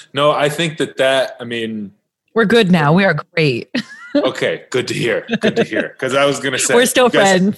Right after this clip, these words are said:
Speaker 2: friends. <laughs>
Speaker 1: you have a long-standing relationship.
Speaker 2: Right.
Speaker 1: <laughs>
Speaker 2: No.
Speaker 1: So I would say for me, um,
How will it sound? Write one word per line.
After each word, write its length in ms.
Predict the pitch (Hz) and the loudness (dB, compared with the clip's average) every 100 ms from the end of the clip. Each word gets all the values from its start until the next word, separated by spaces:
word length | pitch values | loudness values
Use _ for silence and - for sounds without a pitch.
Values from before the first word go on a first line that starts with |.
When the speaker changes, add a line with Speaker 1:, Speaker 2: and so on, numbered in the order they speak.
| - | -2
Speaker 2:
friends. 20 | 427 - | -2 -2
<laughs> 160 | - - | -6 -2
Speaker 1:
you 80 | 151 | 2
have 100 | 175 | 4
a 60 | 175 | 4
long-standing 680 | 147 151 143 - 139 123 113 | 4 2 0 -2 -2 -2 -2
relationship. 680 | 110 101 92 - - 262 | 0 0 -2 -6 -2 2
Speaker 2:
Right. 420 | 220 226 196 - | 4 4 4 2
Speaker 1:
<laughs> 1500 | - - - - 240 233 - - - - 330 359 370 370 - | 2 2 2 0 0 0 -2 -4 -6 -6 -4 -2 0 0 0
Speaker 2:
No. 280 | 262 190 170 165 - - 151 - - | 0 2 0 -6 -18 -20 -20 -20 -10
Speaker 1:
So 440 | - 160 156 147 | -2 2 2 0
I 160 | 147 165 | 0 0
would 200 | 165 156 | 0 -2
say 480 | 160 147 139 135 - - | -2 -2 0 -2 -4 -8
for 200 | 127 127 | -8 -6
me, 460 | 147 147 135 127 131 | -4 -2 -4 -6 -8
um, 680 | 131 120 117 110 110 104 | -4 -2 -2 -2 -6 -12